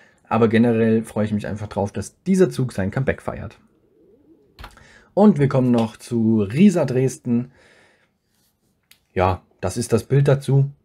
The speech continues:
Haben sie natürlich einen richtig kreativ coolen Winkel erwischt. Die ganzen, äh,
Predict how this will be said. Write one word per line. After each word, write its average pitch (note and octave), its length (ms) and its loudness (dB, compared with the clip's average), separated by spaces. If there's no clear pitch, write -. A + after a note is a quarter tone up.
Haben G2 160 -8
sie G2 60 -4
natürlich F#2+ 280 -6
einen F2+ 160 -2
richtig A#2 580 -2
kreativ A2+ 580 -4
coolen A2 300 -2
Winkel C3 240 0
erwischt. G#2+ 380 -4
Die A2 80 -2
ganzen, A#2+ 460 2
äh, A2 420 2